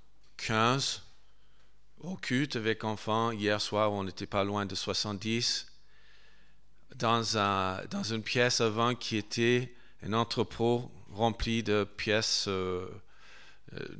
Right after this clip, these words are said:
électriques. Maintenant, c'est transformé en salle de culte. Dieu, il nous a fait vraiment de grandes choses. Peut-être la chose la plus étonnante, c'était le mot de la mairie,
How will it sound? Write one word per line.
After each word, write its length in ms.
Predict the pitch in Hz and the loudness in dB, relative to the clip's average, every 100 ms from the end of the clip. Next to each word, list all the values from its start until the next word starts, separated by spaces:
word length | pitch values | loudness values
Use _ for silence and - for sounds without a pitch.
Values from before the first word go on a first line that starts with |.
| - - | -14 -8
électriques. 800 | - 104 113 - 143 147 - - - - - - - - | 0 2 4 4 4 4 -4 -10 -14 -16 -16 -16 -16 -10
Maintenant, 400 | 107 107 107 107 | -2 -2 0 -2
c'est 160 | - 98 | -2 -4
transformé 600 | - 101 - 104 101 98 | -4 -4 -4 -4 -2 -4
en 100 | 95 | -4
salle 280 | - 92 92 | -4 -4 -4
de 60 | |
culte. 400 | 92 - 104 - 110 - - - - - - - - - - - - | -8 -8 -8 -8 -12 -16 -16 -16 -16 -16 -16 -16 -16 -16 -18 -16 -10
Dieu, 240 | - 110 | -2 0
il 120 | 107 | 0
nous 180 | 104 98 | -2 -2
a 120 | 98 | -2
fait 560 | 90 - 107 104 101 104 - | -2 -4 0 2 2 -2 -10
vraiment 380 | 98 110 110 110 | -4 -2 0 0
de 80 | 104 | 0
grandes 240 | 110 120 | 2 2
choses. 600 | 113 - 143 165 - - - - - - - - - - - - - - - - - - - | 2 6 8 8 4 -2 -8 -16 -16 -16 -18 -16 -18 -16 -16 -16 -16 -16 -16 -18 -18 -18 -8
Peut-être 520 | - - 175 - 143 | -4 10 12 12 10
la 160 | 123 117 | 8 8
chose 320 | - 135 123 | 8 4 6
la 100 | 113 | 4
plus 240 | - 143 123 | 4 4 4
étonnante, 720 | - 131 139 151 147 - - - - - - - - | 8 10 12 10 10 4 -2 -14 -16 -16 -16 -16 -14
c'était 640 | - - - 117 131 135 139 | -2 2 2 2 6 8 8
le 140 | 120 | 6
mot 240 | 120 123 131 | 6 6 6
de 120 | 117 | 6
la 160 | 113 117 | 6 6
mairie, 500 | 113 117 110 95 | 4 4 2 0